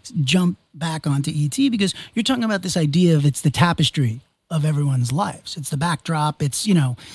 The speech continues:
it's everything weaved in. I was going through this when this happened and so on. Was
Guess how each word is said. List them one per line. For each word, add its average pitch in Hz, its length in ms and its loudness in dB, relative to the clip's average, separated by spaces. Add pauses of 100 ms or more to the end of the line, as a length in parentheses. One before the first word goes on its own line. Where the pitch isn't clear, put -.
(100)
it's 165 140 0
everything 170 360 4
weaved 160 300 6
in. 160 140 6
I 139 100 4
was 139 140 2
going 143 260 4
through 135 220 2
this 202 260 2
when 165 120 6
this 165 120 2
happened 147 480 4
and 139 140 2
so 190 220 2
on. 127 180 4
Was 156 240 0